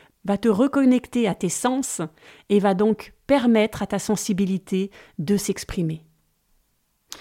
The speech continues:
Donc une fois que tu as appliqué les conseils pour créer ta bulle quand tu sors à l'extérieur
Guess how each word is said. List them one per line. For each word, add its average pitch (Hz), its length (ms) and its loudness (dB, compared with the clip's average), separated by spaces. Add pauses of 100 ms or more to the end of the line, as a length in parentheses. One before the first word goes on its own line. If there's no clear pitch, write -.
(360)
Donc 226 240 2
une 302 100 6
fois 320 320 0
que 226 380 -2 (320)
tu 190 200 -4
as 185 220 0
appliqué 226 760 -6 (160)
les 202 120 0
conseils 254 440 0
pour 208 180 -8
créer 285 320 -2
ta 262 200 2
bulle 226 260 0
quand 190 160 0
tu - 120 -4
sors 254 300 0
à 247 60 0
l'extérieur 196 840 -4